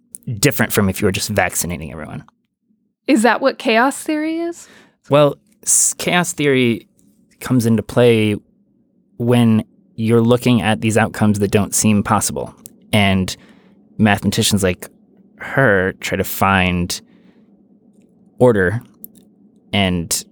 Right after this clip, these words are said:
Speaker 1: make predictions within that system, even when things
Speaker 2: Mm-hmm.
Speaker 1: seem random. The kind of field of chaos theory grew out of findings from applying, uh, mathematics to try to predict weather, where you have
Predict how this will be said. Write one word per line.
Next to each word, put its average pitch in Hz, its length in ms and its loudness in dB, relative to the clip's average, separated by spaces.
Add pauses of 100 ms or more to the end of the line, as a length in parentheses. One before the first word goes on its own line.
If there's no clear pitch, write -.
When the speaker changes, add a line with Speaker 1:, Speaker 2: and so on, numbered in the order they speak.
(220)
Speaker 1:
make 113 320 0
predictions 98 420 0
within 101 320 2
that 82 220 -4
system, - 560 -8 (100)
even - 240 0
when 95 120 0
things - 280 2
Speaker 2:
Mm-hmm. 240 80 2
Speaker 1:
seem 202 480 -2 (200)
random. 92 540 -4 (120)
The - 60 -20
kind 113 220 0
of 92 100 -4
field - 680 0
of 92 100 -6
chaos 90 380 -2
theory 92 500 -2 (640)
grew 113 360 2
out 98 340 0
of 87 520 0 (300)
findings 87 680 -2
from 90 240 -2
applying, 85 640 0 (580)
uh, 87 140 -2
mathematics 87 600 0
to - 80 -8
try - 140 -2
to 69 80 -6
predict - 380 -2
weather, 87 380 0
where 90 140 0
you 92 120 0
have 92 440 -2